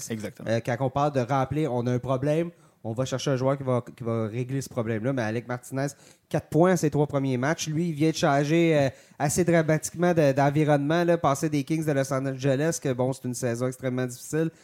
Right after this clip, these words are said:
Speaker 2: euh, euh, aux Golden Knights, qui peuvent rêver, euh, qui peuvent se permettre de rêver à la Coupe Stanley. C'est une bonne équipe, comme tu, comme tu l'as dit. Donc, c'est intéressant. Euh, parlant de changement de, d'environnement, on reste dans la section Pacifique, mais justement, t'en avais parlé, Andreas Athanasiou, qui, euh, se joint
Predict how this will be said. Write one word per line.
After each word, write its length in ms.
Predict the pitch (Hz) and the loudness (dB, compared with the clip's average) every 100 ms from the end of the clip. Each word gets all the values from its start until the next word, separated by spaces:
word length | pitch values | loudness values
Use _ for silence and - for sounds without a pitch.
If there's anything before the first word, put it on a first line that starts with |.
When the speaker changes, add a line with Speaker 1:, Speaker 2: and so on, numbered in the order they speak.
| _ _ _ | _ _ _
Speaker 2:
euh, 460 | 110 120 120 117 120 | 0 2 4 2 0
euh, 300 | - - 82 - - - - | -2 -6 -10 -10 -16 -18 -4
aux 140 | 147 | 0
Golden 340 | 135 143 135 127 | 4 4 4 2
Knights, 260 | 147 170 | 0 -2
qui 140 | - - | -4 -4
peuvent 340 | - 143 135 | 4 4 4
rêver, 760 | 123 135 123 110 143 156 151 120 | 0 2 2 2 2 2 2 0
euh, 140 | 104 | -2
qui 140 | - | -4
peuvent 200 | - 254 | 0 0
se 60 | - | 0
permettre 320 | 202 151 233 | -2 0 0
de 80 | 226 | 0
rêver 240 | 147 139 | 0 0
à 80 | 143 | 0
la 80 | 135 | 0
Coupe 140 | 135 | -2
Stanley. 200 | - 147 | -2 -2
C'est 140 | 196 214 | 0 0
une 80 | 165 | 2
bonne 180 | 196 | 2
équipe, 260 | 165 208 196 | 0 -2 -4
comme 180 | 180 147 | -4 -4
tu, 320 | - 139 127 | -6 -6 -4
comme 180 | 135 127 | -4 -4
tu 140 | - | -4
l'as 180 | 127 107 | -2 -4
dit. 240 | 98 151 - - - - | -2 -4 -4 -10 -10 -2
Donc, 160 | 135 | 0
c'est 160 | 127 147 | 2 0
intéressant. 540 | 123 123 113 104 135 127 - - - 101 | 0 -2 -2 -2 -4 -6 -12 -20 -14 -6
Euh, 160 | 101 | -4
parlant 420 | 98 123 127 156 | -2 -2 0 0
de 140 | 147 127 | 2 0
changement 520 | - 143 131 123 151 | 2 0 0 0 -2
de, 240 | 139 120 | 0 -2
d'environnement, 760 | 110 120 120 135 120 110 135 147 | 0 -2 -2 -2 -2 -2 0 0
on 40 | |
reste 200 | 120 143 | 0 -2
dans 100 | 135 | -2
la 120 | 120 | -2
section 300 | 113 113 147 | -2 -4 -4
Pacifique, 420 | 127 113 - 160 143 | -2 -4 -4 -6 -4
mais 240 | 120 98 | -4 -4
justement, 420 | 104 - 113 131 | -6 -4 -4 -2
t'en 160 | 120 113 | -4 -4
avais 200 | 110 113 | -4 -4
parlé, 220 | 107 113 | -4 -4
Andreas 340 | 139 113 127 127 | -2 -2 -2 -2
Athanasiou, 580 | 110 117 101 - 147 | -4 -4 -4 -4 -4
qui, 340 | 147 - 110 110 | -4 -6 -2 0
euh, 120 | 104 | 0
se 240 | - 110 | -2 -2
joint 320 | 104 107 120 | -2 0 0